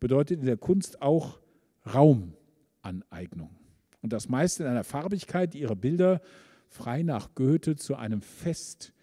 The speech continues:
für die Augen machen. Dass Emil Simoni sich in einer Generation, in der das durchaus noch nicht selbstverständlich war und ist, diesen Raum nimmt, weist sie auch im übertragenen Sinne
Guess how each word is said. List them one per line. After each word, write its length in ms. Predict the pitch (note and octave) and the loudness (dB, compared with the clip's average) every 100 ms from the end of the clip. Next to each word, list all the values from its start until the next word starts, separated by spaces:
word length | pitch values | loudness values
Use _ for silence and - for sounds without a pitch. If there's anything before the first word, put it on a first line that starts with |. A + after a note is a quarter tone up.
| _ _ _ | _ _ _
für 240 | - B2 | -10 -8
die 200 | A#2 - | -6 -8
Augen 300 | F#2 E2+ D#2+ | -8 -10 -12
machen. 400 | D2 - - - _ _ _ _ _ _ _ _ _ _ _ _ | -16 -20 -20 -20 _ _ _ _ _ _ _ _ _ _ _ _
Dass 140 | C#3 A#2+ | -10 -2
Emil 240 | F#3 F#3+ | 2 4
Simoni 400 | D3+ C#3+ F#3 G3 | 4 4 6 6
sich 180 | D#3+ D#3+ | 4 -2
in 60 | E3 | -2
einer 200 | C#3 C#3 | -2 -2
Generation, 600 | B2 A2 - C#3+ F3 F3+ | -2 -2 -4 0 4 4
in 80 | C#3 | 2
der 100 | C3+ | -2
das 180 | A#2+ | -2
durchaus 460 | - E3+ D#3+ D3 - - _ - | -2 -2 0 -4 -4 -18 _ -10
noch 160 | - | -8
nicht 180 | E3+ D3 | -6 -8
selbstverständlich 920 | - D3+ - - C3+ C#3 A#2+ A2 - F2 | -4 -4 -6 -10 -8 -6 -8 -8 -12 -10
war 340 | F#2 C3 D3+ | -8 -8 -6
und 160 | G#2+ G2 | -8 -8
ist, 380 | - F3+ - - | -10 -12 -12 -14
diesen 220 | A2+ G2 | -8 -8
Raum 380 | C#2 A2 E3+ F#3 | -6 -6 -4 -4
nimmt, 540 | G3 G#3+ G#3 - - _ _ _ _ _ | -4 -6 -8 -16 -20 _ _ _ _ _
weist 400 | F#2+ G#2 D#3 - | -6 -4 -4 -6
sie 180 | B2+ A2 | -8 -6
auch 300 | A2+ E3 - | -2 -2 -4
im 140 | D3 | -6
übertragenen 720 | D#3+ C#3 C#3+ - F3 D3+ G2+ F#2 | -6 -6 -6 -6 -4 -4 -4 -4
Sinne 340 | G2 F#2 E2+ | -6 -6 -10